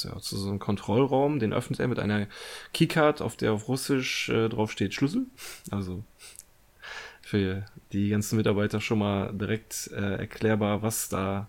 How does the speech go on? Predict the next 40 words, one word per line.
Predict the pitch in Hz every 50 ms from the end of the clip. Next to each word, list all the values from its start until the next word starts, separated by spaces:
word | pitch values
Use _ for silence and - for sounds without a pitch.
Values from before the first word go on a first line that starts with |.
| - -
was | 98 101 - -
diese | 107 98 92 -
Karte | - 107 101 - 101
macht. | 101 120 - - - - - - - - - - - - - - - - - - - -
Und | - 120 110 110 110 - - - -
dann | - 107 107 107
öffnet | - 151 - - 175 151
er | 143 - 147 147 139
dieses | 135 135 127 135 131 - -
Gefängnis | 120 - - 117 123 143 151 156 151 156 165 - - -
oder | 85 90 90
diese, | 92 95 92 104 104 98 107 113 - -
ja, | - - - - 92 - _ - -
diese | 98 95 98 -
Kammer | - - 120 123 131 139 143 143 143 139 -
und | - 104
da | 104 107 113
drin | 113 120 117 107
sitzt | 120 117 - - -
ein | 110 110 -
Typ | - - 127 120 - - - - _ _ _ _ _
drin, | - - 117 120 120 123 123 127 - -
der | 107 101
gefesselt | 101 98 - 131 131 131 - 185 -
ist. | 139 135 139 - - - - - - - - - - - - - - - _ -
Und, | - 98 104 104 104 104 104 104 - -
äh, | 110 107 107 104 104
man | 107 107 101
kann | - 123 123 123
sein | 120 117 117 113
Gesicht | 110 107 117 117 - -
nicht | 131 110 -
sehen, | - 110 107 104
weil | 104 107 104
er | 101 101
da | 98 101 104
seinen | 98 95 95 92 95 95 95 -
Kopf | - 98 - - -
hängen | - 92 90 90 -
lässt. | - - - - - - -